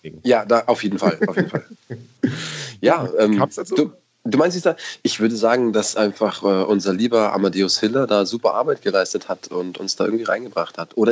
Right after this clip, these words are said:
Speaker 2: vielleicht haben sie uns auch angeschrieben, dachten sich, wir machen mal was ganz Verrücktes. Und, ähm, ich kann dir nicht genau sagen, wie es dazu kam. Äh, ich kann nur sagen, dass es, äh, sehr cool war, dass man wirklich gemerkt hat, wie offen die waren.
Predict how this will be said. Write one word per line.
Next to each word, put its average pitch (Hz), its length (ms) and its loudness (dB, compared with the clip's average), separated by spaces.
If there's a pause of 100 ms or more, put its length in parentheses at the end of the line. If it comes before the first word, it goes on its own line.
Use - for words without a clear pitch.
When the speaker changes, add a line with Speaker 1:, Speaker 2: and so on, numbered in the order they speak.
Speaker 2:
vielleicht - 320 -4
haben 147 80 4
sie 147 140 2
uns 180 160 4
auch 147 140 0
angeschrieben, 101 500 2
dachten 104 260 0
sich, 101 160 0
wir 107 140 2
machen 113 260 2
mal 107 160 4
was 107 200 0
ganz 160 260 -2
Verrücktes. 92 560 0
Und, 92 260 2 (800)
ähm, 90 480 0 (180)
ich - 140 -6
kann 139 140 4
dir 175 80 6
nicht 175 140 0
genau 160 220 4
sagen, 156 220 2
wie 143 40 0
es 135 100 -4
dazu 135 220 0
kam. 135 460 -2 (340)
Äh, 107 340 0
ich - 140 -2
kann 131 320 2
nur 143 140 4
sagen, 131 280 2
dass 113 180 -4
es, - 260 -8
äh, 104 140 2
sehr 120 400 0 (180)
cool 165 220 2
war, 117 240 2
dass - 460 -4 (360)
man 101 180 0
wirklich - 220 -2
gemerkt 110 460 2
hat, 104 200 -2
wie 104 240 4
offen 143 320 0
die 95 200 0
waren. 104 400 2